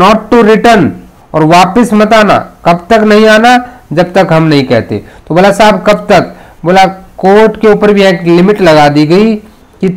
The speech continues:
तीन साल से ज्यादा का उसको निकाला, देश निकाला एक तरह से कह सकते हैं, उस area से तीन साल से ज्यादा आप नहीं निकाल सकते। तो special court on police report or on complaint any person is likely to commit the offense of S C and S T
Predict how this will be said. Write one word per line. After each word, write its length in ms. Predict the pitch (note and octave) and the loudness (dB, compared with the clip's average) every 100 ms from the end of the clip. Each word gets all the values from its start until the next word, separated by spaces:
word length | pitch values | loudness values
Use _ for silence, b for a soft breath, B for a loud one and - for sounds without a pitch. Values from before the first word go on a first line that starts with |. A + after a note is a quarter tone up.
| - | -4
तीन 280 | A3+ A#3+ A3 | 0 2 0
साल 300 | - F#3+ F#3 | 0 0 2
से 120 | F#3 F3+ | 0 -2
ज्यादा 400 | F3 F3 F#3+ G3 | 2 2 2 2
का 160 | F#3+ | 2
उसको 360 | E3+ E3 - G#3 A3 G#3+ B B B B - _ _ - | 0 0 -2 2 2 0 B B B B -20 _ _ -4
निकाला, 600 | F3+ G3 F#3 F#3 F#3 E3+ | -2 0 2 2 2 2
देश 360 | C#3+ F#3+ G3+ G3 | 2 2 2 0
निकाला 380 | F3+ F3+ F3 | 0 0 2
एक 140 | F3 F3 | 0 0
तरह 120 | E3+ | -2
से 140 | E3+ | -2
कह 180 | E3 E3 | -2 -2
सकते 300 | D#3 D#3 - | -2 -4 -2
हैं, 80 | G3 | -2
उस 180 | F#3 F3+ | 0 0
area 200 | E3 E3+ | 0 0
से 160 | F3+ F3+ | 0 -4
तीन 280 | F3+ G#3 F#3 | -2 -2 0
साल 180 | F#3 | 0
से 80 | E3+ | 0
ज्यादा 160 | D#3 C#3+ | 0 0
आप 100 | C#3+ | -2
नहीं 160 | C3+ B2 | -2 -2
निकाल 300 | A2 G#2+ G2 | -2 -2 -4
सकते। 340 | G2+ - G2+ b b b b - | -12 -12 -14 b b b b -6
तो 80 | D#3 | -6
special 500 | - G3 G3 A3+ A3+ | -4 -2 0 0 0
court 360 | G#3+ A3 A3+ - - | 2 2 2 0 -4
on 200 | E3+ G#3+ | 0 0
police 320 | G#3 G#3+ G#3+ A3 | 0 0 0 -2
report 440 | F#3+ G3+ G#3 G#3 - | -2 2 2 0 -2
or 180 | E3 A3 A3+ | 0 2 2
on 200 | G#3 F#3 | 2 0
complaint 1200 | F#3+ F#3 F#3 G3 G3 G3+ F3+ - - - _ D#3 | -2 -2 -4 -2 0 -2 -8 -16 -20 -20 _ -2
any 260 | F3 A3 A3+ | 0 2 0
person 380 | F3+ G3 F3+ G3 | 0 0 0 -2
is 140 | F#3+ F#3 - - - - D3+ | -2 -4 -12 -20 -18 -6 0
likely 440 | E3 G3 A#3 B3+ | 0 0 0 0
to 80 | B3 | 0
commit 280 | - F#3 F#3 | -2 -2 0
the 140 | F3+ E3+ | 0 0
offense 320 | E3+ F3 E3+ | 0 0 0
of 140 | E3+ | 0
S 180 | E3 D#3 | -2 -2
C 120 | F#3 E3+ | -2 -2
and 100 | E3 | 0
S 180 | D#3 | -2
T 140 | - | -2